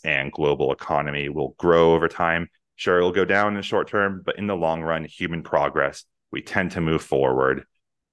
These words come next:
That's how we work, human nature wise. So by doing an index fund,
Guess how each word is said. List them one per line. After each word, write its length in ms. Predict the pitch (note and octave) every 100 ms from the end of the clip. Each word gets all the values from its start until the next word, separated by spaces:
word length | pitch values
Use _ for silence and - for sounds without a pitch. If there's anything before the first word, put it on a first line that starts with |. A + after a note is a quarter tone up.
| _ _ _ _
That's 240 | D2+ C#2+
how 180 | C#2+ C2
we 80 | C2
work, 300 | B1 - -
human 260 | - C2+
nature 320 | B1 A#1+ - C2
wise. 460 | B1 - C2 - - _ _ _
So 520 | - F2+ D#2 C#2+ - _ _ _ _ _ _ _ -
by 580 | G#2 F#2 E2 D#2+ D#2+ -
doing 320 | F#2+ G#2 A2+ B2
an 80 |
index 440 | G2+ F#2 E2 D2 -
fund, 440 | D#2 C2+ C#2 C2